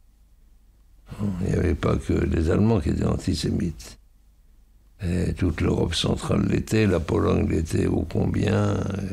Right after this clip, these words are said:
Il y avait des antisémites en France, non ? T'en sais quelque chose.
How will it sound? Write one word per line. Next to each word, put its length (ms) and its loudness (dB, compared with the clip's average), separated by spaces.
Il 40 -4
y 40 0
avait 160 2
des 220 2
antisémites 640 0
en 100 0
France, 440 -2
non ? 260 0
T'en 140 0
sais 180 0
quelque 340 -2
chose. 320 0